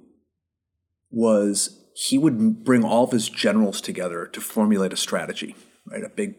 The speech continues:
a big operation, a big mission. And he had a corporal in his,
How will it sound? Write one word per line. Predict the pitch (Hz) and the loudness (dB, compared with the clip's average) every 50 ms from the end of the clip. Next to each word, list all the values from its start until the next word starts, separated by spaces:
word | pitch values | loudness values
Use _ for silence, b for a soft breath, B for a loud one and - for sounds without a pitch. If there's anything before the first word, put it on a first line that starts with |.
| - - | -16 -20
a | - | -14
big | - - 92 92 92 | -8 -8 -8 -6 -6
operation, | 92 - - - 95 92 95 92 95 - - - 85 | -8 -10 -10 -10 -8 -8 -6 -6 -6 -8 -10 -10 -10
a | |
big | - - - | -10 -4 2
mission. | 156 180 180 - 190 165 160 156 - B B B B B B B B B B B B B B B _ - | 2 2 4 4 2 2 0 -2 -6 B B B B B B B B B B B B B B B _ 2
And | 123 120 117 117 117 | 2 4 4 2 0
he | - - 156 165 | -2 -4 -2 -2
had | 135 117 123 123 | -2 0 -2 -2
a | 127 | -2
corporal | - - - 262 294 285 - 107 85 73 - - | -4 0 2 2 2 4 2 0 0 0 -4 -4
in | 135 127 120 | -2 -2 -2
his, | 117 - - 110 101 98 95 92 87 92 - - - - - _ | -2 -4 -6 -4 -2 -2 -2 -2 -4 -6 -6 -8 -8 -10 -14 _